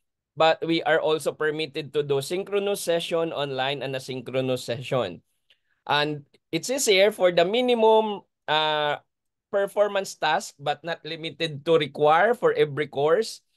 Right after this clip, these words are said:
Okay, an oral presentation. Please take note of this because this is what you are expected to do. At least two written major exams. Okay. Uh, a research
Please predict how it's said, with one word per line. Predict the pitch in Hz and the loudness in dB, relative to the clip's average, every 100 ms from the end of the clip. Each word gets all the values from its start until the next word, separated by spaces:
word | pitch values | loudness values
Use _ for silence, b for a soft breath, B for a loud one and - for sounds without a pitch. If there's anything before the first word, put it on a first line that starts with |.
| _ _ _ - | _ _ _ -10
Okay, | 139 185 | -6 -2
an | 165 170 | -2 4
oral | 170 220 240 | 4 4 0
presentation. | 240 220 220 202 160 160 160 156 175 226 220 _ _ 143 | -2 -4 -4 -6 -6 -8 -4 -2 -2 -4 -16 _ _ -14
Please | 147 | -14
take | - 143 143 | -2 -2 0
note | 147 143 | -2 -2
of | 143 143 | -6 -4
this | 185 202 | -4 -6
because | - 110 139 | -14 -8 -6
this | 139 135 | -6 -8
is | 135 | -4
what | 143 135 | -2 0
you | 139 | 0
are | 113 | 0
expected | 135 - 143 135 139 123 | -8 -6 -6 -2 -4 -2
to | 131 | -2
do. | 127 151 _ _ _ _ _ _ _ _ B B B | 0 -2 _ _ _ _ _ _ _ _ B B B
At | 160 175 | -4 2
least | 214 220 - | 4 4 4
two | 233 247 | 6 8
written | 226 214 214 196 190 | 8 4 2 0 0
major | 175 165 165 | -2 0 -2
exams. | 151 139 135 139 208 196 - - _ _ _ 120 | -2 -2 0 0 -2 -10 -18 -20 _ _ _ -14
Okay. | 123 143 175 170 _ _ _ _ _ _ _ - | -2 0 0 -6 _ _ _ _ _ _ _ -4
Uh, | 123 127 - | 0 0 0
a | 156 | 0
research | 196 220 220 214 | 0 0 0 0